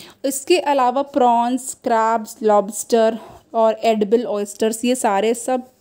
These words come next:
जिनका जो पालन होता है श-, जो फिश का, ये सब किस में होता है, पिसीकल्चर या फिशरी में होता है। Now,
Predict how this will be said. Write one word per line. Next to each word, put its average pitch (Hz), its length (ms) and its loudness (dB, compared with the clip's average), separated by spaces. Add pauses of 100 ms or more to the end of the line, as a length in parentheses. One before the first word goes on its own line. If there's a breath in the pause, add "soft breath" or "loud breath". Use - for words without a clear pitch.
(120)
जिनका 220 360 -2
जो 233 140 -2
पालन 220 560 0
होता 208 240 -2
है 214 220 4
श-, - 280 -2 (420 loud breath)
जो 214 280 4
फिश 220 280 0
का, 226 240 2
ये 226 220 2
सब 240 220 -4
किस 226 220 -4
में 233 80 0
होता 220 240 -4
है, 247 200 0
पिसीकल्चर 214 680 -2
या 269 160 2 (440 loud breath)
फिशरी 226 320 -4
में 196 100 -6
होता 175 240 -4
है। 180 100 -2
Now, 214 240 0